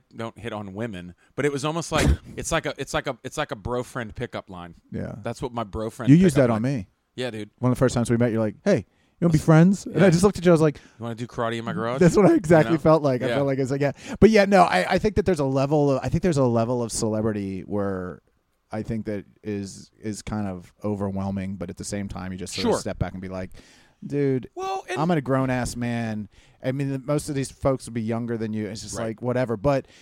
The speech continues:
Speaker 2: there are certain people, like, that would be the one where if I sat out there and said, "Okay, make me your top five list
Speaker 1: Right.
Speaker 2: of celebrity that you would love to switch lives with for a day,
Speaker 1: Ooh,
Speaker 2: or
Speaker 1: switch
Speaker 2: just be that,
Speaker 1: lives?
Speaker 2: be
Speaker 1: Oh,
Speaker 2: that,
Speaker 1: I don't
Speaker 2: be
Speaker 1: know
Speaker 2: that,
Speaker 1: about
Speaker 2: be
Speaker 1: that.
Speaker 2: that person for a day."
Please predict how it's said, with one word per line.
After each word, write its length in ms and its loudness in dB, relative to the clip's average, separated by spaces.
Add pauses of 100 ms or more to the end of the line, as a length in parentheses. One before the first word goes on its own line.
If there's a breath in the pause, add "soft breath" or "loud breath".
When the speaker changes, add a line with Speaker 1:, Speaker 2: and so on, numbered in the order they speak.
Speaker 2:
there 120 2
are 80 4
certain 240 0
people, 200 2
like, 200 -2
that 200 0
would 120 -2
be 100 0
the 100 0
one 260 -2
where 80 -2
if 100 -10
I 80 0
sat 280 -2
out 160 -2
there 100 -4
and 100 -6
said, 140 -4
"Okay, 180 -2
make 200 -4
me 80 -2
your 120 0
top 240 -2
five 240 0
list 200 -4
Speaker 1:
Right. 100 -4
Speaker 2:
of 60 -4
celebrity 380 -2
that 140 -4
you 140 0
would 120 -2
love 340 -4
to 100 -8
switch 360 -6
lives 300 -6
with 160 -8
for 200 -8
a 60 -8
day, 320 -6
Speaker 1:
Ooh, 40 -10
Speaker 2:
or 40 -14
Speaker 1:
switch 180 -2
Speaker 2:
just 180 -8
be 120 2
that, 200 0
Speaker 1:
lives? 340 -14
Speaker 2:
be 80 6
Speaker 1:
Oh, 20 6
Speaker 2:
that, 140 6
Speaker 1:
I 40 0
don't 100 4
Speaker 2:
be 60 8
Speaker 1:
know 60 2
Speaker 2:
that, 80 8
Speaker 1:
about 200 -4
Speaker 2:
be 80 -6
Speaker 1:
that. 80 8
Speaker 2:
that 140 10
person 240 6
for 120 2
a 40 2
day." 300 -4